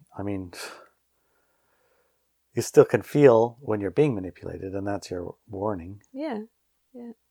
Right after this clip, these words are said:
Speaker 1: So that's warning and manipulation in a nutshell.
Speaker 2: Yeah.
Speaker 1: Process your fear,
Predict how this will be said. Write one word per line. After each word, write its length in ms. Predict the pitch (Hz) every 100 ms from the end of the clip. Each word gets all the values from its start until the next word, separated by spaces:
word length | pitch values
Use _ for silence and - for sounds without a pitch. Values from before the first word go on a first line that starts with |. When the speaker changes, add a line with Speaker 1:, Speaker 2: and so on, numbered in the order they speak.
| _ -
Speaker 1:
So 80 | 92
that's 420 | 107 - - -
warning 300 | 101 98 95
and 100 | 95
manipulation 720 | 98 95 - 95 98 110 - 92
in 100 | 87
a 60 |
nutshell. 580 | 92 - - 90 95 113 -
Speaker 2:
Yeah. 220 | 220 233 - _ _ _ _ _ -
Speaker 1:
Process 360 | 104 - 98
your 60 | -
fear, 520 | - 117 104 101 113